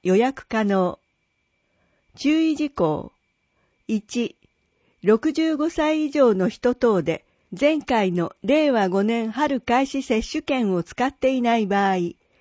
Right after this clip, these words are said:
今回の秋開始接種券は届きません。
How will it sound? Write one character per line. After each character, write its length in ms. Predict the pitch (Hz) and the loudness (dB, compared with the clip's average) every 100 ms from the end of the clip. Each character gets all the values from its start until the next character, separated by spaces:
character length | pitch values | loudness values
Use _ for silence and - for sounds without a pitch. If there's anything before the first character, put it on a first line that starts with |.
| _ _ _ - | _ _ _ 0
今 220 | 302 302 | 0 2
回 300 | 269 214 185 | 2 2 2
の 220 | 180 - | 0 -2
秋 360 | - 294 - 190 | -2 -2 -2 -6
開 260 | 254 233 262 | 0 0 -2
始 160 | 247 | -4
接 160 | 247 233 | -2 -2
種 180 | - - | -4 -4
券 260 | 285 240 | 0 0
は 140 | 180 214 | 0 0
届 340 | 185 233 247 | 0 0 0
き 60 | 240 | -2
ま 160 | 233 | -2
せ 220 | - 202 | -2 -6
ん。 80 | - | -6